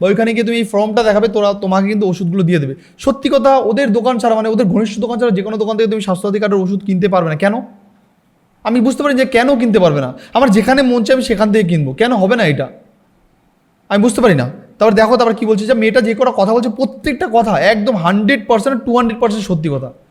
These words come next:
আর এটা মানুষের জানা দরকার, মানুষের বোঝাও দরকার। মানুষ যদি ভেবে নেয়, গন্ডমূর্খের মতন স্বাস্থ্যসাথী কার্ড আছে তো, সমস্যা কোথায়?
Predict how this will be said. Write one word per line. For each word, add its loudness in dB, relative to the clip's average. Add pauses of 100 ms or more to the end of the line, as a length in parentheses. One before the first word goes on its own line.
(220)
আর 0
এটা 4
মানুষের 0
জানা 0
দরকার, -2
মানুষের -2
বোঝাও 4
দরকার। 0 (280)
মানুষ 0
যদি -2
ভেবে 2
নেয়, 0
গন্ডমূর্খের 0
মতন -4
স্বাস্থ্যসাথী -4
কার্ড 0
আছে 0
তো, -2
সমস্যা -4
কোথায়? -2